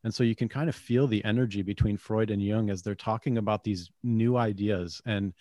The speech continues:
how do we hold on to a vision for the future, because this is gonna outlive both of us. And even the idea of, like, Freud being Jewish, while he wasn't religious in any way,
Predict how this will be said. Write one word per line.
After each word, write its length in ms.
how 200
do 140
we 340
hold 340
on 260
to 160
a 60
vision 380
for 160
the 140
future, 400
because 360
this 200
is 100
gonna 260
outlive 460
both 240
of 140
us. 340
And 400
even 240
the 100
idea 240
of, 80
like, 180
Freud 380
being 260
Jewish, 400
while 200
he 120
wasn't 320
religious 680
in 80
any 160
way, 320